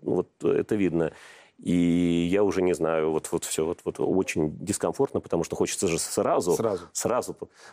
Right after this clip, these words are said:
Speaker 1: получить прощение. А оно не всегда по-человечески получается. Э, если говорить, э,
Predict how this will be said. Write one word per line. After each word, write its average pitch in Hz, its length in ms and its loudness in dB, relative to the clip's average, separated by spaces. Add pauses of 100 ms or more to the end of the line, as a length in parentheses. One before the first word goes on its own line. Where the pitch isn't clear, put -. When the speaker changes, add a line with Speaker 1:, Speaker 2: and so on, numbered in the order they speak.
Speaker 1:
получить - 340 -2
прощение. - 540 -2 (120)
А 98 320 0 (560)
оно 101 140 2
не 110 100 4
всегда 104 320 0
по-человечески - 840 -2
получается. - 640 -4 (880)
Э, 67 800 2
если 95 300 0
говорить, 104 520 2
э, 87 460 4